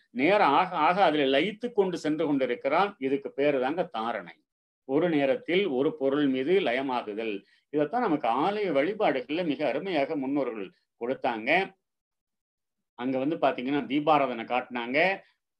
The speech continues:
பெல் அடிச்சாங்க, பத்தி ஏத்துனாங்க, இன்னும் அபிஷேகம் எல்லாம் பண்ணாங்க, பிரசாதம் கொடுத்தாங்க. இது எல்லாமே எதற்காக அப்படின்னு பாத்தீங்கன்னா இறைவனுக்காக அல்ல. தீப ஆராதனை காண்பிக்கப்படும் பொழுது உனது கண்கள் இறைவன் பக்கம் இருக்கட்டும்,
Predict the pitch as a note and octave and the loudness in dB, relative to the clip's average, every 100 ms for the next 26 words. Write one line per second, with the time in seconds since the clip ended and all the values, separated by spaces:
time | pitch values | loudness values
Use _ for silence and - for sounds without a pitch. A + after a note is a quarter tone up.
0 | _ G2+ C#3 E3 B2+ C3+ A#2+ A#2 D#3 G3 | _ -4 0 0 0 -2 -4 0 2 2
1 | G3 - _ _ _ - A2 B2+ C3+ F3+ | -2 -10 _ _ _ -18 -2 0 0 0
2 | E3 B2+ A#2+ A#2 D3+ F#3+ G3 - _ - | 0 0 -6 0 2 4 0 -6 _ -8
3 | C#3+ D3+ D#3+ F#3+ F3 D3+ C#3+ C3+ B2 C3+ | -2 0 0 -2 0 2 0 0 -2 -2
4 | A#2 C3 F3 G3 - _ - B2+ D3+ E3 | 0 2 4 2 -4 _ -12 -4 -2 2
5 | G3 F3+ C#3 A#2+ B2+ A#2+ B2 F3 G3 - | 2 4 0 -2 -6 -4 2 2 2 -4
6 | - B2+ A#2+ A2 C3 F#3 G3 F3 C3+ E3+ | -12 -10 -6 -4 -2 -2 0 -2 -2 -2
7 | B2 D3 D3+ D3 C#3+ D#3+ A#2 G2+ D3 C3+ | 0 -2 -2 -2 -2 0 -4 -2 -6 -4
8 | G#2 G#2 G2+ B2 C3+ G2 A#2 C#3+ C3 - | -8 -8 -12 -10 -10 -8 -8 -8 -8 -10
9 | G2 A2 C#3+ G2 G2 A2 - _ _ _ | -16 -14 -14 -14 -14 -16 -16 _ _ _
10 | _ _ G#2+ C3+ G3+ A#3 G#3+ E3+ F#3+ G3 | _ _ -4 -2 0 4 6 8 8 8
11 | G3 F#3 F3 E3 C3+ D#3+ F#3+ F#3 F3 E3+ | 6 4 2 0 0 0 2 0 0 -2
12 | - D#3 D3+ D#3 F#3+ G3 E3+ D3 D3+ D#3 | 0 0 2 2 2 2 2 0 0 -2
13 | F3+ F3+ C3+ D3 E3+ D3 C3 B2 A2 A#2+ | 0 2 2 2 2 0 -2 -2 -6 -6
14 | G#2+ - G2+ G#2 | -8 -8 -12 -12